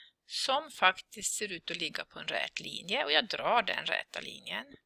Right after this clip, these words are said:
Så där ser det ut och jag har alltså nu gjort en graf som visar hur antalet kola och priset hör samman.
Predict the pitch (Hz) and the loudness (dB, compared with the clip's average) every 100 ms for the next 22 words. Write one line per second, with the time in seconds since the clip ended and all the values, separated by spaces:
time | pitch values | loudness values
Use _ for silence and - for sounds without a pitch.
0 | _ _ _ - - - - - - 220 | _ _ _ -2 -2 -16 -20 -6 4 12
1 | 165 156 196 170 170 220 359 - - 247 | 12 12 6 4 2 2 -2 0 2 4
2 | 240 196 180 - - 190 175 165 151 - | 6 6 6 2 -2 -4 -4 -4 -6 -8
3 | - 175 170 160 156 185 302 - - - | -8 -8 -4 0 4 4 4 0 -2 0
4 | 131 175 214 160 - 185 180 175 175 147 | 0 2 2 2 0 0 -2 -4 -8 -6
5 | 156 160 - 147 - - - - - - | -6 -8 -2 -2 -2 -8 -10 -10 -14 -8
6 | 233 277 277 262 233 - - 151 170 175 | -6 0 2 2 0 -4 -8 -10 -6 -4
7 | - 160 - - - - - - - _ | -2 -4 -6 -14 -12 -10 -8 -8 -12 _
8 | _ - 247 196 - - - | _ 4 6 6 2 -4 -4